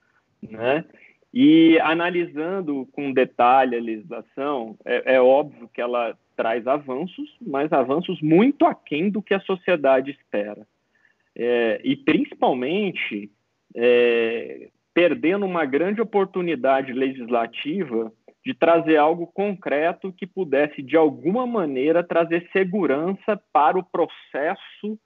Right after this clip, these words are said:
de implantação de um empreendimento de mineração. Então, é, é, você não, hoje, você n-, ai-, ainda é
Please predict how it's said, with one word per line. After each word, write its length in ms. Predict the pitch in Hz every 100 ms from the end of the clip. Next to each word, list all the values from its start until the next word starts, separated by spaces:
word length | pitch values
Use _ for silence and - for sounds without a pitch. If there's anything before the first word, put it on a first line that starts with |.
| _ _ _ 120
de 160 | 139
implantação 800 | 190 185 196 196 170 143 - 147
de 100 | 175 180
um 60 |
empreendimento 720 | 180 175 180 170 143 143 147
de 120 | 147 151
mineração. 680 | 156 156 160 160 110 95 - _ _ - - -
Então, 440 | 123 123 190 226 -
é, 640 | 147 151 143 139 135 123 117 113 113 _ _ _ _
é, 360 | - 110 - - -
você 500 | 143 160 - 202 202 _ _ - - _ - 147
não, 340 | 160 254 294 - _ _ - - - _
hoje, 560 | 160 214 196 147 117 - _
você 260 | 127 147 185
n-, 200 | 180 -
ai-, 320 | 156 180 185 -
ainda 760 | 180 185 190 254 254 170 135 131
é 320 | 120 107